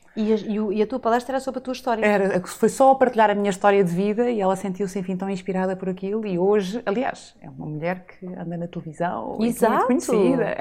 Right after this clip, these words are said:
Speaker 2: <laughs>
Speaker 1: Exatamente.
Speaker 2: Sim, sim, sim, está super feliz e realizada.
Speaker 1: Isso é maravilhoso.
Speaker 2: Então
Speaker 1: Como é que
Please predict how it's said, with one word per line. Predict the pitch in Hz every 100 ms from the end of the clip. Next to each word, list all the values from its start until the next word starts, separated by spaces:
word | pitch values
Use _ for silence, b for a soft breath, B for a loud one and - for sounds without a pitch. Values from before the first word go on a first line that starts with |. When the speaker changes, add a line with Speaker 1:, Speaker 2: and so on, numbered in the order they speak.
| 180
Speaker 2:
<laughs> | 285
Speaker 1:
Exatamente. | 269 - 285 269 254
Speaker 2:
Sim, | 269 311 220
sim, |
sim, | - 269 294
está | 220
super | 202 220 226 214
feliz | - 214 208
e | 202
realizada. | 202 208 185 190 196 220 b b b b -
Speaker 1:
Isso | 196 -
é | 254
maravilhoso. | 247 247 269 220 247 196
Speaker 2:
Então | 190
Speaker 1:
Como | 262 262
é | 262
que | 254 - 226 196